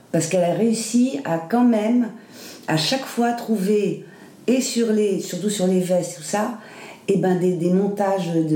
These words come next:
de, de différents, euh, des cols différents, des couleurs différentes, euh.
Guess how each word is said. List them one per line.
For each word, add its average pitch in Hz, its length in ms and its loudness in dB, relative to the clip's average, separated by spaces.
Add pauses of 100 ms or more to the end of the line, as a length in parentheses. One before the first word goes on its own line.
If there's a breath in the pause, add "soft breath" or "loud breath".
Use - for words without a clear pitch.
(120)
de, 156 200 0
de 151 380 0
différents, 165 920 0
euh, 151 140 2 (300 loud breath)
des 180 160 2
cols 208 260 0
différents, 180 720 0
des 160 120 0
couleurs 202 380 0
différentes, 170 840 -2
euh. 143 280 0